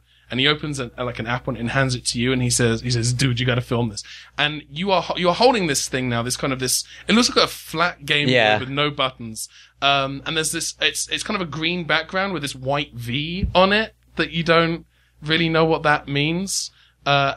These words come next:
Speaker 1: and then there's a, a button at the bottom, bottom,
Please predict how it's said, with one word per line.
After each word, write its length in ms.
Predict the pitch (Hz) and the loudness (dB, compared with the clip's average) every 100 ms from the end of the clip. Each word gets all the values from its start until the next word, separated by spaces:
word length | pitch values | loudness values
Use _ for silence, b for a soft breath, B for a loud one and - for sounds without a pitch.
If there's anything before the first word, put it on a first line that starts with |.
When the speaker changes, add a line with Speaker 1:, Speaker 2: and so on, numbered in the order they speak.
| - | -4
Speaker 1:
and 160 | 147 | -2
then 200 | 156 156 | 0 0
there's 200 | 156 151 | 0 -2
a, 220 | 147 135 127 | 0 0 0
a 20 | 127 | 0
button 240 | 143 - | 0 0
at 40 | 123 | -4
the 80 | |
bottom, 300 | 123 123 127 120 - | -2 -2 -2 -6 0
bottom, 480 | 131 127 127 120 | 0 2 -2 -4